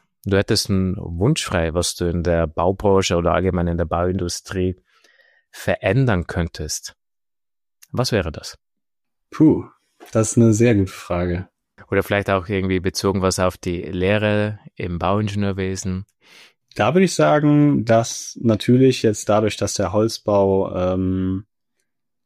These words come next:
Speaker 2: so gefragt ist, müssen wir auch schauen, wie kriegen wir die Studierenden abgeholt, dass, äh, dass wir auch, ähm,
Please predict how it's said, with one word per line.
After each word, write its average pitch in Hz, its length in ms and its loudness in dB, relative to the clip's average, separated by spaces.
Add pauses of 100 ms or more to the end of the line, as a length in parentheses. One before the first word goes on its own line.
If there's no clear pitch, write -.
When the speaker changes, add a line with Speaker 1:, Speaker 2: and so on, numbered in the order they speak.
(100)
Speaker 2:
so 107 240 0
gefragt 104 520 -2
ist, - 300 -2
müssen 120 280 2
wir 101 140 2
auch 95 100 -2
schauen, 107 460 0
wie 110 200 -2
kriegen 113 460 -2
wir 110 460 2 (400)
die 95 320 -2
Studierenden 127 840 0 (800)
abgeholt, 139 880 2 (240)
dass, 107 480 -2 (280)
äh, 104 280 2
dass 101 260 0
wir 98 160 2
auch, 101 320 0 (480)
ähm, 98 760 0